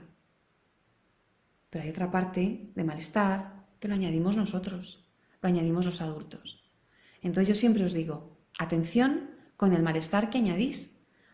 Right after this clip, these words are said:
porque si queréis que el niño esté más tranquilo, más sereno, más relajado, y vosotros lo que hacéis es añadir tensión y agresividad,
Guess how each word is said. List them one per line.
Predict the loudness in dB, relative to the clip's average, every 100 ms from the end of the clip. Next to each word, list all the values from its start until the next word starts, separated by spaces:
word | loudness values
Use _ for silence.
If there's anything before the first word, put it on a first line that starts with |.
| -2
porque | 0 2
si | 2 4
queréis | 4 4
que | 4
el | 4
niño | 4
esté | 2 -4
más | -6
tranquilo, | -6 -6 0 0 2
más | 0 0
sereno, | 2 4 4 2
más | 0
relajado, | -2 0 2 2 0 -6 -16 -12
y | -8 0 4
vosotros | 4 4 2
lo | 0
que | 0
hacéis | 0 2
es |
añadir | 2 4 2 4
tensión | 2 4 4 6 6 2 -2 -12 -20 _
y | -2 0
agresividad, | 0 0 4 4 6 4 0